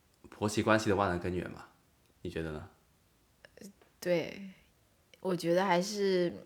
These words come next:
Speaker 2: 这个事情真的是，其实每家都不一样吧，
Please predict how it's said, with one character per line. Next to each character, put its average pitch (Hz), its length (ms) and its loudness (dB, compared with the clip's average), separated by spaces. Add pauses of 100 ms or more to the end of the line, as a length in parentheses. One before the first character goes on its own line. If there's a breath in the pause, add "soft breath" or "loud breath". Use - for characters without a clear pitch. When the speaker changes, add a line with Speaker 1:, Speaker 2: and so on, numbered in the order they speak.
(260)
Speaker 2:
这 185 140 -14
个 180 40 -6
事 180 160 -8
情 170 280 -6
真 180 160 -4
的 175 80 0
是， 175 180 -6 (1200)
其 180 160 -2
实 190 80 4
每 170 180 2
家 160 220 6
都 180 100 4
不 180 160 0
一 156 160 2
样 165 300 2
吧， - 220 -12